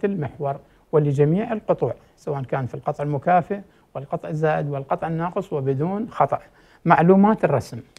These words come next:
طالب يسأل هنا على معلومات الرسم، كيفية رسم هذا القطع. الرسم بالشكل التالي، لرسم هذا القطع عندنا البؤرة،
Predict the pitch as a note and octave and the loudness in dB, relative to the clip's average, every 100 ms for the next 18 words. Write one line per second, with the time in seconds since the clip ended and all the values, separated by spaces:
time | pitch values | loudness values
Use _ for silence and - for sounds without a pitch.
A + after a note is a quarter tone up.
0 | - _ _ _ _ _ _ _ _ D3 | -20 _ _ _ _ _ _ _ _ 0
1 | C#3+ C#3 D3 D#3 C#3+ C3 D3 G#3 - _ | 0 0 -2 -2 0 0 0 -2 -6 _
2 | _ _ D3+ D3+ C#3 B2+ D3 C#3+ D#3+ G#3 | _ _ 0 2 2 0 0 0 0 -2
3 | - C#3 - B2+ G#2 D#3+ - G#3+ F3 E3 | -4 -4 -6 -10 -6 -4 0 0 0 -2
4 | G3 D#3+ C3 F3 G3+ G#3 C#3 - _ _ | -6 -8 -6 -4 -4 -6 -12 -14 _ _
5 | _ _ _ _ _ _ _ _ - D3 | _ _ _ _ _ _ _ _ -4 -2
6 | - D#3+ C3+ - - F#3 - D#3+ A#2 A#2 | 0 0 0 0 0 0 2 4 4 2
7 | - _ _ _ _ _ _ _ _ _ | -6 _ _ _ _ _ _ _ _ _
8 | _ _ _ _ _ E3 G#3+ A3+ D#3+ F3+ | _ _ _ _ _ 4 4 4 2 2
9 | D#3 D3 D3 F3 - - _ _ - D#3+ | 2 2 2 2 0 -4 _ _ -6 -2
10 | D#3 C3+ C#3 D#3+ C#3+ G#3 | -2 0 0 2 2 0